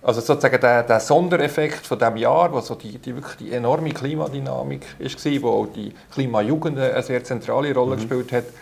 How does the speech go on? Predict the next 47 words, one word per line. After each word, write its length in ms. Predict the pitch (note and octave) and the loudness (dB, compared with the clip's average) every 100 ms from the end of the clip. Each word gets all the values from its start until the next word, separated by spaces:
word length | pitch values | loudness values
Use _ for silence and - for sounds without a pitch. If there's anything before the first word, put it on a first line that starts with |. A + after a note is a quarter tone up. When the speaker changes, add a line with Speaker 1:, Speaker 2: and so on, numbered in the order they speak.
| - - - - - _ _ | -20 -20 -20 -20 -20 _ _
Speaker 1:
das 260 | - C#3+ C#3 | 2 4 4
zu 60 | |
wiederholen. 340 | C#3+ A#2 B2+ D#3 | 2 2 4 6
Also 200 | B2+ C#3 | 6 4
dann 200 | C#3 D3+ | 2 4
müssen 260 | C#3+ C#3 | 2 0
sie 120 | A#2+ C3+ | -2 0
jetzt 260 | C#3 - | -2 -2
noch 100 | C3+ | 0
mal, 380 | C#3 B2+ B2 B2 | 4 4 4 -2
sie 100 | - | 0
können 160 | C3+ C3 | 2 4
jetzt 80 | |
nicht 100 | D#3+ | 2
einfach 140 | D#3 D3 | 0 0
so 300 | - D#3 D#3 | 4 4 4
weiterfahren, 680 | D#3+ D#3 C#3 D3+ D3 G#2 A2 - | 0 -4 -4 2 4 4 2 -6
sondern 220 | - A2 | -6 -4
Speaker 2:
Mhm. 60 | G2+ | -2
Speaker 1:
sie 80 | B2+ | 0
müssen 340 | C3 B2+ A2+ | 0 0 0
noch 100 | A#2+ | 0
mal 200 | A#2 A2+ | 2 2
eine 120 | G#2+ | 4
neue 140 | A#2+ B2+ | 2 2
Dynamik 520 | A2 G#2 C3 D3 - | 0 0 0 -4 -10
entwickeln. 480 | C#3+ C#3 C#3 - B2+ - - - | -10 -8 -6 -4 -4 -6 -20 -18
Und, 260 | - G#2 - | -14 -14 -14
und 180 | A2+ - | -6 0
das 160 | C#3 | 0
sehe 180 | - C#3 | 2 0
ich 60 | D3 | 2
einfach 160 | D3+ | -2
momentan 540 | C#3 C3+ B2 C3 A#2 A#2+ | -4 -4 -4 -2 -2 -2
nicht. 360 | - - - | -6 -12 -10
Also 180 | A2+ G#2+ | -4 -2
es 120 | A2+ | 0
ist, 240 | D#3+ D#3 - - - - - - | 2 0 -4 -14 -20 -20 -20 -8
ich 80 | |
kann 160 | - C#3+ | 0 4
mir 120 | C3 | 4
fast 320 | - - D3+ | 2 -2 0
nicht 160 | D#3+ D#3 | 0 -2
vorstellen, 680 | C#3 D3 D3+ C3+ C3 C3 - - | 0 0 0 0 0 -2 -4 -8
wie 280 | B2 D3 D#3+ | -8 -4 -4
sie 420 | - C#3 C#3 C#3 - - _ _ _ _ _ _ _ | 0 -2 -2 -6 -14 -20 _ _ _ _ _ _ _
im 300 | - A2+ A2 | -6 -4 -6